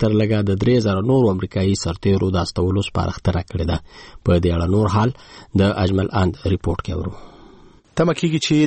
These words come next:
Speaker 2: د ناټو عمومي منشي ینس سټولټنبرګ نن له برتانیا وغواړي چې افغانستان ته اضافي سرتیري واستوي. ټاکل شوې ده چې ینس سټولټنبرګ او د برتانیا صدراعظمه تریزا مې په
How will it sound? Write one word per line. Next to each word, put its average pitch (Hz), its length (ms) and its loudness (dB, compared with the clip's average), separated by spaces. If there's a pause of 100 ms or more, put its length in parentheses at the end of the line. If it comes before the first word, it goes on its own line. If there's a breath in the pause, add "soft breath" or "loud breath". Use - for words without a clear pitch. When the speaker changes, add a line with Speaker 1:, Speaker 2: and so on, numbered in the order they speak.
Speaker 2:
د 135 240 2
ناټو 120 320 -2
عمومي 117 300 2
منشي 135 340 -2
ینس 113 240 0
سټولټنبرګ 120 600 -2 (380)
نن 120 180 4 (140)
له 101 220 0
برتانیا 101 420 -4
وغواړي 123 580 0
چې 127 100 -2 (200)
افغانستان 98 480 -4
ته 95 120 -6
اضافي - 340 -6
سرتیري 92 460 -4
واستوي. 98 340 -2 (760 loud breath)
ټاکل 120 280 0
شوې 127 220 2
ده 123 140 0
چې - 100 -4 (220)
ینس 117 180 -2
سټولټنبرګ 117 600 -2 (180)
او 110 180 0
د 104 240 0
برتانیا 104 540 -2
صدراعظمه 107 580 0 (140)
تریزا 98 360 -4
مې 107 280 -2
په 95 120 -2